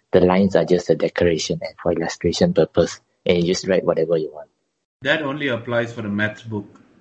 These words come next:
Speaker 2: The, otherwise, the normal line book, I'll just follow what it does, lah.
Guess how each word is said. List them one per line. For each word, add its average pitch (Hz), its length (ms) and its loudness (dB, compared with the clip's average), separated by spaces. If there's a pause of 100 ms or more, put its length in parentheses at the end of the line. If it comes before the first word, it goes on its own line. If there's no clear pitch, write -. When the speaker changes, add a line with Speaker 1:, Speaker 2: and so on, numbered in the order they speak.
(120)
Speaker 2:
The, 113 180 -12
otherwise, 120 460 -2
the 113 100 -4
normal 113 320 0
line 110 300 0
book, 113 180 -4
I'll 95 180 -2
just - 680 -8 (240)
follow 101 240 0
what 95 220 0
it 90 180 -6
does, 98 300 -4
lah. 98 160 -8